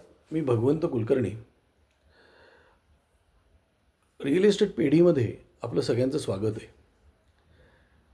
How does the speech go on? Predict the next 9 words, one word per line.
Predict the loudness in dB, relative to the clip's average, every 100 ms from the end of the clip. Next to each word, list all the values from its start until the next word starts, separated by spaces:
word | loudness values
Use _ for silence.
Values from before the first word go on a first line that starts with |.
| _ _ _ _ -14 -8
आजचा | -6 0 2
विषय | 2 2 2
म्हणजे | 2 0
आपण | 0 -2 -2 -6 _ _ _ _ _ _
काल | -2 0
परवा | 2 2 2
विषय | 0 -2
घेतला | -2 -4
तो | -4 -4